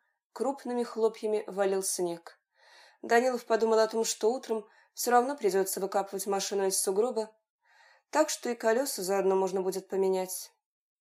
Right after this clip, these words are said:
Очень уж не хотелось сейчас выходить на улицу. "Лёша поменяет", перебила Елена. "Я уже договорилась, он и на шиномонтаж со мной съездит,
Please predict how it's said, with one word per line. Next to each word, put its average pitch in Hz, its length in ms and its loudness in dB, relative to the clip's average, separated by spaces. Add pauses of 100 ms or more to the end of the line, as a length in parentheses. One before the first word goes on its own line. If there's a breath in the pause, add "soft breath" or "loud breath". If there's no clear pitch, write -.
(160)
Очень 220 300 2
уж 214 140 0
не 220 80 -4
хотелось 214 500 0
сейчас 233 600 -6 (280)
выходить 202 520 -2
на 202 180 2
улицу. 170 520 -4 (640)
"Лёша 311 320 2
поменяет", 277 600 -2
перебила 190 360 2
Елена. 185 500 0 (600)
"Я 262 200 2
уже 254 160 -4
договорилась, 240 640 -2
он 208 120 0
и - 20 2
на 202 120 0
шиномонтаж 196 640 -2
со - 160 -2
мной 220 200 0
съездит, 208 500 -4